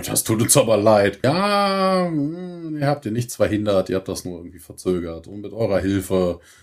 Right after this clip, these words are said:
sagt Oberst, "werden wir die Zerstörung doch komplettieren." Und, äh,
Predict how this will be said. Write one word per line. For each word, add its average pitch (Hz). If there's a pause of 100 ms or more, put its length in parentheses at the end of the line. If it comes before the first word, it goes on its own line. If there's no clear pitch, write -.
(120)
sagt 101
Oberst, 87
"werden 92
wir 85
die 85
Zerstörung 82 (100)
doch -
komplettieren." 101
Und, -
äh, 90